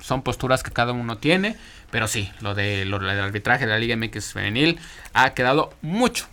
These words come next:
mucho a deber. Los cuartos de final al momento:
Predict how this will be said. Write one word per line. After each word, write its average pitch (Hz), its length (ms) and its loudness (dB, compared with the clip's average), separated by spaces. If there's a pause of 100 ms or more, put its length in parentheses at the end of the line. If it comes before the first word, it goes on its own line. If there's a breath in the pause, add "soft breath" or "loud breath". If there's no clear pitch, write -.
(120)
mucho 139 400 -2
a 110 60 2
deber. 98 320 -2 (240 loud breath)
Los 147 140 -2
cuartos 233 280 4
de 208 80 6
final 190 260 4
al 202 120 4
momento: 147 440 0